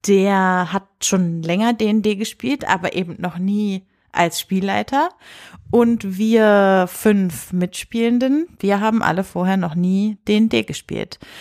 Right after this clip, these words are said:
Das heißt, wir bringen uns das alle gegenseitig so ein bisschen selber bei. Wir lesen diese ganzen Regelbücher, wir haben uns unsere Charaktere erstellt und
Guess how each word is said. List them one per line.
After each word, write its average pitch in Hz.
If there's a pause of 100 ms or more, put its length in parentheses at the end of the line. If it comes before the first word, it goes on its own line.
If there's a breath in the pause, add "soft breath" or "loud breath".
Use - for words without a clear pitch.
(180 loud breath)
Das -
heißt, 208
wir 226
bringen 262
uns 277
das 247
alle 294
gegenseitig 220
so 196
ein 202
bisschen 196
selber 175
bei. 240
Wir 180 (340 loud breath)
lesen 190
diese 180
ganzen 175
Regelbücher, 214
wir 175
haben 180
uns 185
unsere 175
Charaktere 185
erstellt 190
und 180